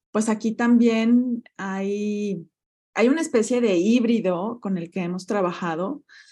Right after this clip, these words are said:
No es necesariamente servicios editoriales, ¿no?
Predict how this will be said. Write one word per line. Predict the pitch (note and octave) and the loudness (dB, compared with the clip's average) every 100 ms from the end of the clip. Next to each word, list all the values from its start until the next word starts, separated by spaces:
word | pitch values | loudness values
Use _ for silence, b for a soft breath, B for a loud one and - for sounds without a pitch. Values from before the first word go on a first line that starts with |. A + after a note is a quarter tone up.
| - | -10
No | A#3+ B3+ C4+ | 2 4 6
es | C#4+ | 4
necesariamente | D#4 - C4+ B3 A#3+ A#3 | 0 0 0 2 0 0
servicios | - A3 F#3 F3+ F#3+ | -4 -4 -6 -8 -8
editoriales, | G3+ E3+ D3+ F#2+ D2 - A3 | -4 -4 -4 -6 -8 -6 -4
¿no? | D#4+ | -4